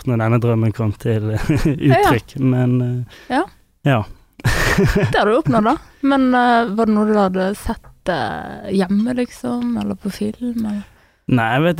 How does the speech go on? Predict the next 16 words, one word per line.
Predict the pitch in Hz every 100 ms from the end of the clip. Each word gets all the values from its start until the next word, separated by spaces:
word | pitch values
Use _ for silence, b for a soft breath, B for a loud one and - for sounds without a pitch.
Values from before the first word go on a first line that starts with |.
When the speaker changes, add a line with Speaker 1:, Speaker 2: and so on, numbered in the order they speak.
| 147
Speaker 1:
ikke | 147
helt. | 135 -
Som, | 160 160 156 156
eh, | 151 151 151
som | - 147
seksåring | 160 147 - 175 143
og | 127
sånn, | 127 117
så | 127
var | 165 175
det | 135
vel |
kanskje | 127 135 131 135
det | 135 127 123
å, | 120 120
eh, | 120 120 120 123